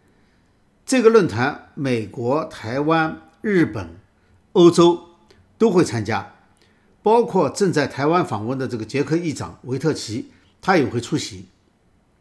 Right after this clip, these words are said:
这个论坛其实也很重要的，这是一个供应链重组的论坛。这个论坛最终讨论的是全球的供应链怎么样摆脱对中共的依赖。台湾呢，在这个重组的过程当中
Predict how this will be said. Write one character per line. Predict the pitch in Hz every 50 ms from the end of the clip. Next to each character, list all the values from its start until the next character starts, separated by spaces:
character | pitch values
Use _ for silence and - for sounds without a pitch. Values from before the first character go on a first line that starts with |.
| _ _ _ _ _
这 | - - 285 208
个 | 196
论 | 180 175 151
坛 | 120 135 131
其 | - 156 139
实 | 151
也 | 175 165
很 | - 110 95
重 | 101 131 127
要 | 110 98
的， | - 113
这 | - - 196
是 | 151 190
一 | 185
个 | 160 160
供 | - - 214 208 196
应 | 202 220 220 208
链 | 196 170 139 -
重 | - - 127 190 240 -
组 | - 104 90
的 | 87 117
论 | 139 175 139 -
坛。 | - - 87 82 - _ _ _ _ _ _ _ _ _ _ _ _ _ _ _ _ _ _
这 | - 254
个 | 214 220
论 | 220 202
坛 | 156 117 143 156
最 | 151 - 233 196
终 | 156 131 180 214 226 233 - - _
讨 | - - 104 92 104
论 | 107 190 233 196
的 | 156 131
是 | - - 143 123 107 98 - _ _ _ _ _ _ _ _ _ _ _ _ _ _ _ _
全 | - - 147 190 226
球 | - 165 170
的 | 170 185
供 | 185 202 208 190 180
应 | 175 175 175 180
链 | 208 202 139 101 - - _
怎 | - - 151 127
么 | 117 117 131
样 | 170 220 226 190 156 127 - -
摆 | - 117 90 87
脱 | 92 - - - 165 185 170
对 | 180 185 175 143
中 | - - - 185 202 208 190
共 | 196 208 165
的 | 131 113
依 | 110 127 156 180
赖。 | 175 170 110 - - - _ _ _ _ _ _ _ _ _ _ _ _ _ _ _ _
台 | - - 147 180
湾 | 196 214 220 226 220
呢， | 190 143 120
在 | - 180 170
这 | 165 165
个 | 160
重 | - - - 151 214 233
组 | - 135 113
的 | 104 107
过 | 104 - 202 170
程 | - - 131 139
当 | 139 160 151 143
中 | 127 156 156 151 156